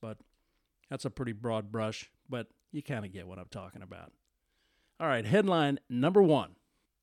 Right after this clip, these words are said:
Trans Health Organization expected to lower the minimum age for gender reassignment surgeries.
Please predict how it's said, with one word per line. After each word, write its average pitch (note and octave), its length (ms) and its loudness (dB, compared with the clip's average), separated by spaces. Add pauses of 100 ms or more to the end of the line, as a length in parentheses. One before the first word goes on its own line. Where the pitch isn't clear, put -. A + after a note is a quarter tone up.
(240)
Trans F3+ 400 6
Health F#3 260 6
Organization C3+ 840 2
expected D#3+ 640 0
to C3+ 100 -2
lower D#3 360 6
the C3+ 100 2
minimum D#3+ 600 2
age D#3+ 360 2
for C3+ 180 -2
gender D#3 520 2
reassignment C#3 800 0
surgeries. A#2 960 2